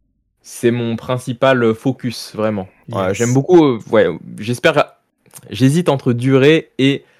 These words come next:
Speaker 1: euh, motiver, inspirer les joueurs aussi. C'est quelque chose, tu vois, par exemple, le parcours de Daigo
Speaker 2: Mhm.
Speaker 1: ou de Tokido, joueur qui m'est un petit peu plus personnellement proche, euh, bah, m'inspire beaucoup et j'espère faire pareil pour, euh,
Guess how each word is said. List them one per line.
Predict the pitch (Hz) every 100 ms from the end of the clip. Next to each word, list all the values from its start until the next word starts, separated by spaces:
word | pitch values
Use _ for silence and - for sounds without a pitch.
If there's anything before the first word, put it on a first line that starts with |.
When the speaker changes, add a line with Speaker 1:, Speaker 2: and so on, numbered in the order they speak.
| _ _ -
Speaker 1:
euh, | 104 101 101 - _ _ _ _ _ _ _
motiver, | 117 143 151 156 123 123 147 _ _
inspirer | 127 127 - 135 120
les | 117
joueurs | 110 113 101
aussi. | 101 - _ _
C'est | 104
quelque | 104
chose, | 113
tu | 113
vois, | 107 98
par | 107
exemple, | 107 113 117
le | 107
parcours | 113 117 110
de | 107
Daigo | 107 107 131 147 -
Speaker 2:
Mhm. | 120 143 -
Speaker 1:
ou | 127
de | 135 127
Tokido, | 127 123 120 120 143 139
joueur | 110 110 117
qui | -
m'est | 104
un | 104
petit | -
peu | 98 107
plus | - 110 107 104 98 90 - _ _ _ _
personnellement | 110 110 113 110 113 107
proche, | - 139 - - _ _ _ _ _ -
euh, | 98 98 95 92 90 90 87
bah, | 85 92
m'inspire | 92 92 - 101
beaucoup | 95 101 - 131 123
et | 92
j'espère | 87 82 - 98
faire | 92 92
pareil | - 92 95
pour, | 92 - 87 85
euh, | 82 87